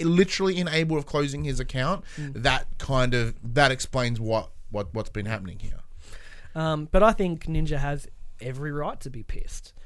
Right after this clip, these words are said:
Speaker 2: because his na-, his name, nothing to do with him, but now his name's been pulled into all this, like,
Speaker 1: Oh, come on, as
Speaker 2: porn
Speaker 1: if Ninja
Speaker 2: streaming
Speaker 1: hasn't had
Speaker 2: and all that.
Speaker 1: controversy before.
Speaker 2: No, no, I know,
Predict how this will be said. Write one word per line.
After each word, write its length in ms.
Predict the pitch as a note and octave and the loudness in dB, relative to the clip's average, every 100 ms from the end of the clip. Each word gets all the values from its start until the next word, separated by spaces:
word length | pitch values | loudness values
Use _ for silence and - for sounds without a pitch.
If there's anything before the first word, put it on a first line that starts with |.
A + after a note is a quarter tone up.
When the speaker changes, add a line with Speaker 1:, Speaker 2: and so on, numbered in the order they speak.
| - - | -16 -10
Speaker 2:
because 320 | C#3+ D#3 C#3+ | -8 -4 -2
his 300 | - E3+ D3+ | -2 -2 -2
na-, 140 | D3 C#3+ - | 0 4 4
his 280 | - F#3 D#3 | 2 -2 0
name, 500 | D#3+ E3+ D3 B2+ D#3 - | -2 -2 -4 -6 -8 -2
nothing 280 | G3+ G#3 E3 | 0 2 0
to 80 | |
do 140 | D3+ E3 | 0 0
with 140 | C#3+ | -2
him, 380 | - G#3+ C#3 B2 - - - - | -2 -2 -2 -4 -8 -14 -14 -2
but 100 | - | 2
now 200 | D#3+ D#3+ | 4 2
his 220 | E3 D#3+ D3+ | 2 0 -2
name's 300 | D3+ D3 D3 | -2 -4 -4
been 160 | D3 | -4
pulled 240 | D3 D#3 D3+ | -2 -4 -4
into 180 | D3+ | -6
all 200 | C#3+ D3 C#3 | -8 -8 -10
this, 180 | C#3 - - | -12 -6 -2
like, 160 | - | 6
Speaker 1:
Oh, 140 | D#3+ C3+ | 8 8
come 160 | D#3 | 6
on, 80 | C3 | 6
as 60 | C3+ | 6
Speaker 2:
porn 80 | C#3+ | 6
Speaker 1:
if 40 | |
Ninja 20 | D3 | 4
Speaker 2:
streaming 180 | C#3+ | 4
Speaker 1:
hasn't 200 | C3 A#2+ | 6 6
had 40 | A#2+ | 8
Speaker 2:
and 60 | A2 | 8
all 40 | |
that. 100 | A2+ | 6
Speaker 1:
controversy 340 | G#2 G#2 G2 F#2+ | 2 -2 -2 -4
before. 340 | F#2 F#2+ E2+ | -6 -6 0
Speaker 2:
No, 100 | E4 | 4
no, 220 | D#4 C#4+ | 6 6
I 80 | C4 | 4
know, 400 | D4 G#3+ B2 - | 0 -2 -4 -10